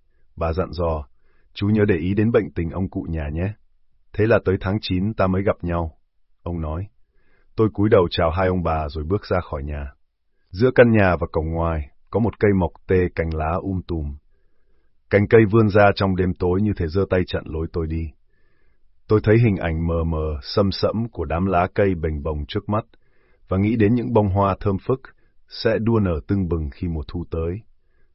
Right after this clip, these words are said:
Tôi tự nhủ mình biết rõ cây này lắm, nó đã trở nên một thành phần không thể tách rời của căn nhà tiên sinh trong tâm trí tôi. Tôi đứng lặng một lát trước cây mộc tê miên man nghĩ, khi mình lại đặt bước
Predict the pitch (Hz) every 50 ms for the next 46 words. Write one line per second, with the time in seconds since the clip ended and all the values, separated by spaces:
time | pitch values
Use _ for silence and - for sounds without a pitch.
0 | _ _ _ 104 101 - 113 98 - 98 101 95 87 85 87 85 82 82 92 113
1 | - - 95 - 76 101 - - 107 101 98 87 82 80 78 80 80 90 110 117
2 | - _ _ _ _ _ _ _ _ _ - 90 95 101 - - - - 101 80
3 | 85 92 95 98 90 78 - - 82 78 - 87 82 80 - - 98 90 - 82
4 | 76 - 95 90 - 90 87 87 82 80 73 71 - - - 67 - 85 82 85
5 | 85 80 76 71 - - 87 85 82 - - - 90 87 82 80 76 - _ _
6 | _ _ - 85 78 73 - 82 80 78 - - 76 76 - - 80 80 78 76
7 | 71 _ _ _ _ _ _ _ _ _ _ _ _ _ _ _ _ _ _ _
8 | _ _ 110 110 110 113 123 127 120 98 95 95 87 92 98 104 117 - - -
9 | 120 - - 110 101 98 87 - - - 101 98 95 95 95 95 92 92 92 90
10 | 90 87 85 85 87 90 90 95 107 - _ _ _ _ _ _ - _ _ -
11 | - 101 98 92 87 85 78 73 85 80 - - 101 123 127